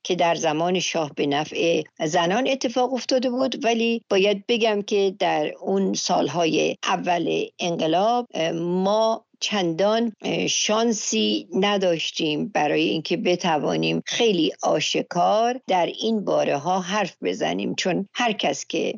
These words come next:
وارد این موضوع می‌شد، متهم می‌شد به شاه دوستی، سلطنت طلبی و به هر حال در خطر قرار می‌گرفت. این بود که ما در اون چند سالی که هیچ کاری نمیتونستیم بکنیم به صورت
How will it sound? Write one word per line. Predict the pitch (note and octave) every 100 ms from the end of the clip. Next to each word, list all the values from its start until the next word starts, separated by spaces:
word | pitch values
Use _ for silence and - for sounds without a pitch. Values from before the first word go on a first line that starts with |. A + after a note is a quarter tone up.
| -
وارد | F3+ G3 A3+ F#3+
این | - - F3+
موضوع | E3 E3 D3+ D#3+ E3
می‌شد، | E3 D3+ A#3+ C4 C4 -
متهم | F3+ G3+ G#3 G3+ F#3+ A#3+
می‌شد | A#3+ A3+ - G#3+ G#3+ G#3 -
به | F3
شاه | E3+ - F3 D#3
دوستی، | D#3+ D3 - G#3 A3
سلطنت | F#3+ F3 D#3 E3+ D3+ -
طلبی | - D3+ - G3+ G#3 A#3 A#3+ -
و | G#3 G3+ F#3+ F#3+
به | F3
هر | D#3+ E3
حال | D3 G#3+ B3 B3 A#3
در | F3
خطر | - - F3 F#3+ F3
قرار | - - - -
می‌گرفت. | - - G3 - -
این | D4+ D#4+
بود | D4 C#4+
که | - C4 C4 B3+ B3
ما | G#3 A3 B3 A3+ G#3+ A3+
در | A#3+ F3+ E3
اون | - A3+ G#3+
چند | - G#3 F3
سالی | E3 - A3 G3+ D#3
که | - D3 -
هیچ | - C#4+ C4+ -
کاری | - F3+ D#3+
نمیتونستیم | G3+ E3+ E3 - D#3 E3+ - - D3 - -
بکنیم | G3+ E3+ E3+ D#3+ E3 F3 F#3
به | E3+
صورت | - E3 F3+ D#3+